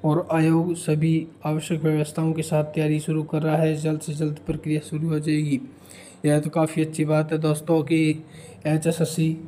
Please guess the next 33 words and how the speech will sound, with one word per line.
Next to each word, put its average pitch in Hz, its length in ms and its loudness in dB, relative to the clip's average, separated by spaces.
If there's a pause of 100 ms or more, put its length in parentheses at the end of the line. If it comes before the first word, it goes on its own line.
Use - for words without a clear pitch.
(380)
पहली 160 240 4
बार 156 180 2
अपना 156 280 0
एग्जाम 156 360 0
कैलेंडर 156 400 0
जारी 156 280 -2
करेगी, 156 360 -2
जिसमें 156 500 -2 (800)
बता 160 240 2
दिया 165 180 6
जाएगा 160 340 2
कौन 165 260 2
से 160 220 -2 (1120)
पदों 160 260 0
के 156 120 0
लिए 156 260 0 (800)
कब 160 200 0 (140)
फॉर्म 160 320 2
भरे 165 180 6
जाएंगे, 160 380 4
कब 160 220 0
इसका 156 260 0
एग्जाम 156 360 0
होगा, 156 340 2
कब 156 280 -4
तक 170 180 -2
इनका 160 300 0
final 156 420 0
result 156 400 -2
और 151 280 -4
ज्वाइनिंग 160 360 2
हो 175 160 0
जाएगी। 151 360 -4